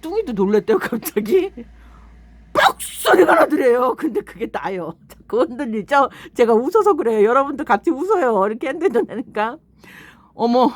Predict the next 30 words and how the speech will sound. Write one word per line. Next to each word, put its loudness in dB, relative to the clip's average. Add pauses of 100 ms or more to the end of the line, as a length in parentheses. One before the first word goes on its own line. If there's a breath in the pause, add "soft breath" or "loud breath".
(160 loud breath)
저 -4
어제 -4
양평 -4
먹-, -10
양평 0
뭐 -2
해장국 -2
먹으러 -2
갔다가요. -6
지금 -8
여기가 2
너무 4
아픈 2
거예요. -4
근데 -10
더 -4
웃긴 -8
게 -6
뭔지 -4
아세요? -4 (440 loud breath)
우리 -10
초연 0
사장님도 -4
그렇고 -6
이제 -4 (160)
뚱이 -2 (100)
그걸 -4
본 -8
거예요. -2
보고 -8